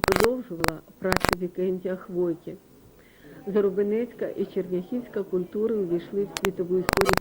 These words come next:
цими іменами, бо поблизу Зарубинці віднайдено рештки культури, що панувала тут від другого століття до нашої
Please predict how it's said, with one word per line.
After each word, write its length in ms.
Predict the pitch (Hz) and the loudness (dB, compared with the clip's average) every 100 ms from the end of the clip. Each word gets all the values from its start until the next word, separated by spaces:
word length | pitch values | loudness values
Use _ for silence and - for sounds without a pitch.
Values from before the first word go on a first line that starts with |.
| - | 2
цими 280 | 196 185 170 | 0 2 2
іменами, 640 | 165 185 165 165 160 160 - - - - 220 | 2 2 0 -2 -4 -6 -10 -20 -20 -4 -2
бо 100 | 220 | 0
поблизу 680 | 214 196 220 277 339 214 247 | 0 0 2 2 2 2 0
Зарубинці 520 | 285 302 214 202 - - | 2 0 0 -2 -2 0
віднайдено 560 | 202 202 196 196 190 196 | 0 -2 -2 -2 -2 -2
рештки 380 | 190 190 - 180 | -2 -4 -6 -4
культури, 400 | 185 180 - - | -2 2 4 4
що 100 | - | 0
панувала 340 | 196 190 190 208 214 - | -4 -6 -4 0 0 0
тут 220 | - - - - - - | 0 -2 -8 -20 -18 -4
від 220 | 220 196 | -2 0
другого 440 | 208 220 202 190 196 - | 0 0 2 0 -2 0
століття 440 | 208 202 190 190 | 0 0 -2 -4
до 160 | 180 190 | -2 -2
нашої 500 | 180 180 - 170 | -2 -4 -2 -2